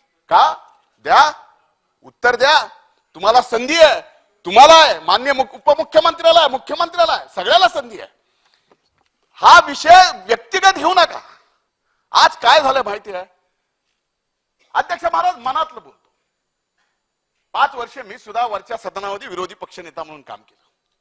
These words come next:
डॉक्टर साहेब, आपण सत्ता पक्षात होतात, अनेक विषय बोललो, पण अशा पद्धतीचं राजकारण कधी नव्हतं अध्यक्ष महाराज. एक शब्द, एक शब्द जर चुकीचा बोलला तर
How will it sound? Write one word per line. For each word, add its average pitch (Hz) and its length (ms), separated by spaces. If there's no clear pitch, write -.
डॉक्टर 269 260
साहेब, 302 200
आपण 302 240
सत्ता - 320
पक्षात 302 360
होतात, 269 240
अनेक 392 420
विषय 330 280
बोललो, 175 360
पण 120 160
अशा 131 220
पद्धतीचं 175 540
राजकारण 156 460
कधी 139 220
नव्हतं 113 280
अध्यक्ष 113 320
महाराज. 101 260
एक 277 380
शब्द, 247 300
एक 302 380
शब्द 220 320
जर 240 180
चुकीचा 196 480
बोलला 175 500
तर 226 140